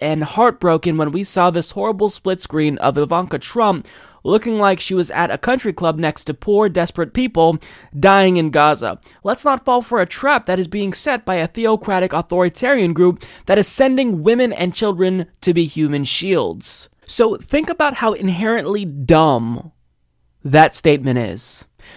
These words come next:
She's essentially implying here that what Hamas did was they tried to dupe Israel into killing them so that way there would be this violent clash.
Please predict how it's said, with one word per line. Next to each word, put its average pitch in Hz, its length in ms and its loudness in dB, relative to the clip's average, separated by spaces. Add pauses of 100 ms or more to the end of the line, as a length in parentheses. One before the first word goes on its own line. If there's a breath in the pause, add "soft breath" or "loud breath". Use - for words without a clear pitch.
(120)
She's 285 280 2
essentially 277 640 -2
implying 190 600 2
here 139 400 2
that 160 500 0 (300 loud breath)
what 214 160 6
Hamas 220 640 2
did 160 480 4 (300 soft breath)
was 170 440 6 (120)
they 202 200 2
tried 233 380 2
to 208 140 2
dupe 202 480 -6
Israel 151 500 2
into 156 340 -4
killing 277 500 0
them 170 260 -4
so 180 180 -2
that 143 160 0
way 170 140 -2
there 165 160 4
would 170 120 -2
be 175 120 0
this 151 220 -2
violent 165 440 0
clash. 185 720 4